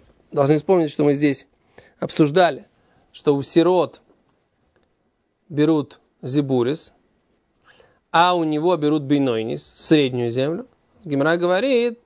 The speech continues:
что здесь есть тиюфта де марзутра, есть опровержение этой идеи. Тиюфта. То есть из, из этого всего обсуждения, да,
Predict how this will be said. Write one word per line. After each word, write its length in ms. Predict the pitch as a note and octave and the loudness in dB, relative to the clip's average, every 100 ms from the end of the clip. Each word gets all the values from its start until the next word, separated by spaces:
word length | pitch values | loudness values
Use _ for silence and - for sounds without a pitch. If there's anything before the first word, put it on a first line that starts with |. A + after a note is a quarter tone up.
| _ _ | _ _
что 220 | - C#3 | -10 -8
здесь 280 | C3+ G3 G3+ | -2 -2 0
есть 200 | A3 - | -4 -4
тиюфта 400 | F#3 A#3 B3+ A#3 | -2 -2 0 0
де 100 | G3+ | 2
марзутра, 540 | G#3 G3+ D3+ D3 C#3 | 0 -2 -2 -2 0
есть 180 | C#3+ E3 | -2 -2
опровержение 540 | F#3 G3+ G3+ G3 G3+ D#3+ | -2 0 0 0 -2 -2
этой 200 | D3 C#3 | -2 -2
идеи. 300 | C#3 A#2+ - _ _ _ | -2 -4 -8 _ _ _
Тиюфта. 440 | - A3+ G#3+ - - _ _ _ _ _ _ _ _ _ _ _ _ - - _ _ _ _ _ | -4 -4 -4 -8 -20 _ _ _ _ _ _ _ _ _ _ _ _ -20 -20 _ _ _ _ _
То 100 | - | -12
есть 160 | B2+ - | -10 -4
из, 180 | C#3+ F3 | -2 -2
из 220 | E3 D#3 | 0 2
этого 260 | A3+ A3 F3+ | 2 0 0
всего 240 | G3 F#3 | 0 0
обсуждения, 680 | F#3 D3+ D#3+ C#3 B2+ B2 B2+ | 0 0 -2 -2 -4 -4 -4
да, 260 | C#3 F3+ | -2 -4